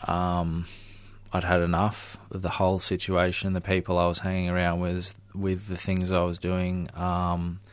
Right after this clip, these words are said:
you know, I called them up and said, "I, I need to go to rehab." And they said, "Good, we're, they're talking to this guy.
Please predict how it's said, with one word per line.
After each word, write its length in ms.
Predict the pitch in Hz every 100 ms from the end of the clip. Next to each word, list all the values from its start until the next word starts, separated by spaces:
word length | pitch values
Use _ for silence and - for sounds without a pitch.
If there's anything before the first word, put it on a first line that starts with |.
| - -
you 80 | 95
know, 60 | 87
I 40 |
called 280 | 92 98 90
them 100 | 90
up 160 | 87 -
and 100 | 92
said, 160 | 90
"I, 160 | 90 90 -
I 120 | 92
need 180 | 92 87
to 80 |
go 80 | 92
to 60 | 87
rehab." 400 | 90 110 117 - 95 - - - - - - - - -
And 160 | 98 92
they 100 | 90
said, 240 | - 90
"Good, 280 | 87 113 113 -
we're, 120 | - 98
they're 240 | - 80
talking 360 | - 110 98 98
to 60 |
this 160 | 92 90
guy. 380 | 95 98 98